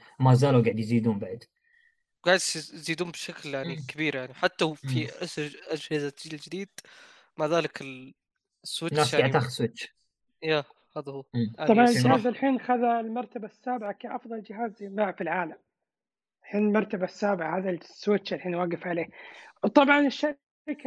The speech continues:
Speaker 3: آه، نينتندو بعد أعلنت إنها باعت ثمانمية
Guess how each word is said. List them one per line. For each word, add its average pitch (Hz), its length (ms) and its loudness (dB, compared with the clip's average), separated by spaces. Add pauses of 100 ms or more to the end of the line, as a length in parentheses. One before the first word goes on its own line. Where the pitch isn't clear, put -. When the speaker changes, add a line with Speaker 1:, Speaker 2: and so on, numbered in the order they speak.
(300)
Speaker 3:
آه، 233 240 -6
نينتندو 240 400 -8
بعد 233 200 -8
أعلنت 240 300 -10
إنها 214 200 -12
باعت 226 300 -10 (100)
ثمانمية 214 680 -10